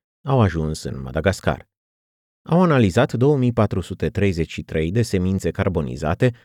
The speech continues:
din optsprezece situri arheologice localizate atât pe insula Madagascar,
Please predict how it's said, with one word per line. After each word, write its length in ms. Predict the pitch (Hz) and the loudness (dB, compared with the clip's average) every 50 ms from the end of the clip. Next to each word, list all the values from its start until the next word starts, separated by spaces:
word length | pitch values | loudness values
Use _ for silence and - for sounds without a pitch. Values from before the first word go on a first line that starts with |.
| _ _ _ | _ _ _
din 260 | _ - 117 113 120 123 | _ 0 2 2 2 2
optsprezece 840 | - 135 127 - - - - - - 95 95 76 82 80 - 80 | 0 -2 -4 -4 -8 -16 -12 -4 -2 0 0 0 0 -2 -4 -4
situri 360 | 76 - - 107 - 92 90 85 | -6 -4 -4 -4 -4 -2 0 0
arheologice 760 | 82 - - 82 71 65 62 67 67 - 117 - - 139 | 0 0 -2 -2 -2 -2 -2 -4 -6 -8 -8 -4 -2 0
localizate 720 | 143 147 143 135 - 147 131 123 104 87 117 113 113 117 107 | 2 2 0 0 0 0 0 0 0 2 2 2 2 2 2
atât 320 | 87 78 - - 156 - | 0 0 -2 -4 -6 -4
pe 100 | - - | -2 -4
insula 400 | 78 73 71 76 - - - - - | -2 -2 -2 -6 -6 -6 -6 -6 -8
Madagascar, 720 | - 67 - 76 73 - 110 113 - - 165 165 139 117 | -8 -8 -6 -4 -2 0 -2 -2 0 0 2 2 2 0